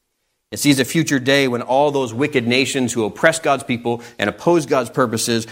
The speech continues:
will receive a just judgment from God himself. And so that's where we take up in Daniel chapter seven, verse nine.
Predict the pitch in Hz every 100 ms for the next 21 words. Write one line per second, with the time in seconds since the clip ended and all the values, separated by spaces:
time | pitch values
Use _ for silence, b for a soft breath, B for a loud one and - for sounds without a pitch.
0 | B 127 151 196 190 190 - - 170 160
1 | - 135 120 147 156 165 - 131 110 147
2 | 143 127 135 - 120 113 120 113 113 104
3 | 98 87 - - - _ _ _ _ _
4 | _ 95 92 95 120 151 - 139 127 131
5 | 113 117 113 101 101 104 104 104 104 104
6 | - 92 92 92 98 104 120 101 80